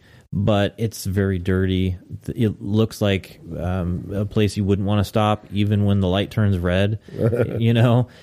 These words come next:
Speaker 1: Um,
Speaker 2: Just roll right through that
Speaker 1: Yeah. <laughs>
Speaker 2: stuff.
Speaker 1: I mean, it just, it looked like, it kinda freaked me out a little bit.
Speaker 2: Really?
Speaker 1: Um, but I was just so disappointed 'cause Portland,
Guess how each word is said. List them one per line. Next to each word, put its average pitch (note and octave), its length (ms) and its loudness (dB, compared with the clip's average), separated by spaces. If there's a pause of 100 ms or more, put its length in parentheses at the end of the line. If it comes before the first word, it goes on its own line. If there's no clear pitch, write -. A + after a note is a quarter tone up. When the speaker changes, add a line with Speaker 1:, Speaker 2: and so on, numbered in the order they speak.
(260)
Speaker 1:
Um, F#2+ 580 0
Speaker 2:
Just - 140 -4
roll A2 360 2
right G2+ 240 -2
through - 200 0
that C3+ 160 4
Speaker 1:
Yeah. B2+ 520 4
<laughs> - 140 -10
Speaker 2:
stuff. - 60 2
Speaker 1:
I B2 180 2
mean, B2 160 4
it D3 140 4
just, D#3 260 0
it D3 160 2
looked D3+ 300 2
like, A2+ 240 0
it B2 200 0
kinda B2+ 240 2
freaked A2+ 300 0
me G2+ 100 2
out G2 140 2
a F#2 40 2
little E2 260 -2
bit. D#2 240 -2
Speaker 2:
Really? F2+ 260 -4
Speaker 1:
Um, F2 300 0 (300)
but D3 100 2
I F3 40 6
was F#3+ 120 4
just D#3+ 140 2
so F3 100 4
disappointed D3 500 0
'cause A2 100 2
Portland, C#3+ 460 2